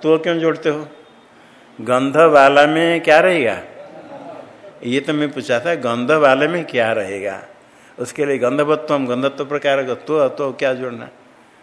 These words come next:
गंधवत्व तो आगे पीछे आएगा। गंध वाला में क्या रहेगा? गंध वाला में अवश्य गंध है, और दूसरा भी कुछ रह सकता है, रहे नहीं रहे,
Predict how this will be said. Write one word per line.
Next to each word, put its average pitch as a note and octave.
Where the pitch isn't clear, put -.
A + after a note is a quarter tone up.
गंधवत्व B2+
तो D3+
आगे C#3+
पीछे -
आएगा। B2
गंध B2+
वाला D3
में D#3+
क्या D#3
रहेगा? D#3
गंध B2+
वाला D3+
में E3
अवश्य C#3
गंध A#2
है, G2+
और A#2+
दूसरा A#2
भी C#3
कुछ D#3
रह A#2+
सकता B2
है, C#3
रहे B2+
नहीं C3
रहे, A#2+